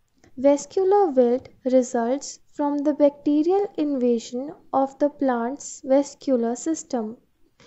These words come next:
Bacteria provide large quantities of nitrogen to plants, and nitrogen is often lacking in the soil. Moving on, morphological characters.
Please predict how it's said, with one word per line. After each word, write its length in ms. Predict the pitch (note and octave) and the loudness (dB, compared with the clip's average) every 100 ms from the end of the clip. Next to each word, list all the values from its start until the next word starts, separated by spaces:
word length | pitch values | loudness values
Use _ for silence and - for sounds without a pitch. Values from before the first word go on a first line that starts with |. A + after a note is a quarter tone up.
| - - - | -20 -20 0
Bacteria 760 | B3 B3 - B3 A#3 A#3+ C4 - | 0 0 -2 0 0 0 0 0
provide 580 | C#4+ B3+ A#3+ A#3 C4 - _ _ - | 2 4 4 0 -2 -4 _ _ -4
large 540 | C4+ C#4 D4 G4 - - | 2 4 4 0 -4 -2
quantities 800 | C#4+ B3 A#3 A#3 A#3+ B3+ C#4 - | 0 0 -2 -4 -2 -2 -4 -2
of 240 | C#4 C#4 C#4 | 0 0 -2
nitrogen 840 | C4 A#3+ - A#3 A3+ - C4 D#4+ | -4 -4 -2 -2 -2 -4 -8 -6
to 160 | - D#4+ | -2 -2
plants, 640 | D#4 C4 G#3+ G#3+ A3 - _ _ _ - | -2 -4 -2 -8 -12 -18 _ _ _ -4
and 280 | C4 B3+ B3 | -2 -2 -2
nitrogen 800 | A#3+ A#3 A#3 A#3 A3+ - C#4 E4 | -2 -2 -2 -2 -2 -4 -8 -6
is 220 | E4+ F4 - | -2 -2 2
often 640 | C4 A#3+ - B3 C4+ C#4 | 0 0 -4 -6 -4 2
lacking 460 | B3+ B3+ C4 E4+ F4 | 2 2 -2 -6 -4
in 220 | C#4 A#3+ A3+ | -4 -4 -4
the 120 | A#3 | -4
soil. 560 | - B3+ B3 A3+ A#3+ - - - _ _ B3 | -2 0 0 -2 -6 -12 -20 -20 _ _ -2
Moving 420 | B3 A#3 A#3+ A#3 - | 0 2 0 0 -4
on, 340 | A#3 B3 E4+ _ _ _ - | -2 -2 -4 _ _ _ -12
morphological 1000 | B3+ C4+ F4 - D4+ C4 A#3+ - - A#3+ | -4 0 -2 0 2 2 2 -4 -4 -4
characters. 880 | A#3 B3 C4 - A#3 A3+ B3 - | 0 0 0 -2 -6 -4 -10 -16